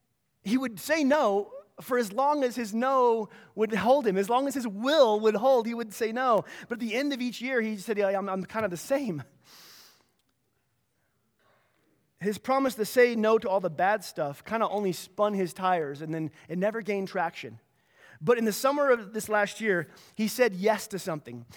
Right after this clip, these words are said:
He said yes to a five thirty A M workout class. Never done it before. He said yes to a five thirty A M workout class. Now, he, he says, "I'm not a workout kinda, kinda guy,"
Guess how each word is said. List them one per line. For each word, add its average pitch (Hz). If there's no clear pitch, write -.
He 220
said 233
yes 226
to 220
a 190
five 196
thirty 196
A 185
M 170
workout 160
class. 123
Never 247
done 233
it 208
before. 147
He 202
said 214
yes 233
to 226
a 220
five 220
thirty 208
A -
M 185
workout 175
class. 160
Now, 220
he, 247
he 247
says, 233
"I'm 226
not 233
a 233
workout 226
kinda, 208
kinda 190
guy," 160